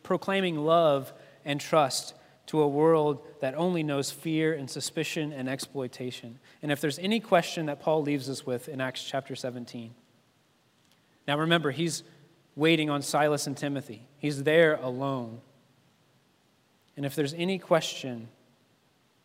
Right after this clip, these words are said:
he leaves us with in Acts seventeen, it's, "If not now, when? And if not us, then who?"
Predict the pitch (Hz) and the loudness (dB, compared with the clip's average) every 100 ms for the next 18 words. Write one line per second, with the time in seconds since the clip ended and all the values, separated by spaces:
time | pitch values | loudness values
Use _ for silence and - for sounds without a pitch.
0 | _ - 151 156 156 139 131 135 123 131 | _ -6 0 2 2 0 -4 -2 -2 -2
1 | 131 131 - 151 139 131 143 135 120 120 | -2 -2 -2 -2 -2 -4 -4 -4 -4 -6
2 | - - - _ _ _ _ 147 - 156 | -6 -8 -10 _ _ _ _ -8 2 4
3 | 170 151 165 165 143 135 151 151 - - | 4 0 2 4 4 2 0 -6 -16 -20
4 | _ _ _ - 143 139 120 113 123 127 | _ _ _ -8 -4 -2 -4 -10 -14 -20
5 | _ _ _ _ _ _ _ _ _ _ | _ _ _ _ _ _ _ _ _ _
6 | _ _ _ _ 143 139 160 151 156 165 | _ _ _ _ -2 -2 0 0 0 2
7 | 143 127 135 - - - _ _ _ _ | 2 2 -4 -10 -14 -18 _ _ _ _
8 | 139 139 135 139 117 | -8 -6 -4 -4 -6